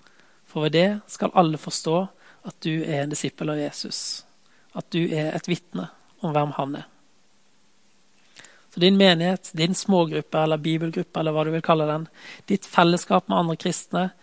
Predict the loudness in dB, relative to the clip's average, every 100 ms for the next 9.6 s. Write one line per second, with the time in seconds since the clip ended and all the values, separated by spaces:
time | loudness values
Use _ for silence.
0 | _ _ _ _ _ _ _ _ 0 2
1 | 2 0 0 0 0 -4 -4 2 4 4
2 | 2 -4 -2 0 0 0 -4 -6 -6 -4
3 | -4 -2 0 0 0 -10 -8 -4 -4 -4
4 | -4 -4 -6 -4 -2 -2 -2 -8 -8 -6
5 | -6 -6 -8 -8 -12 -18 _ _ _ _
6 | _ _ _ _ _ _ _ _ _ _
7 | _ _ _ -20 _ _ _ _ _ 0
8 | 0 0 0 0 0 -4 -4 -4 -4 -8
9 | -8 -6 -6 -8 -12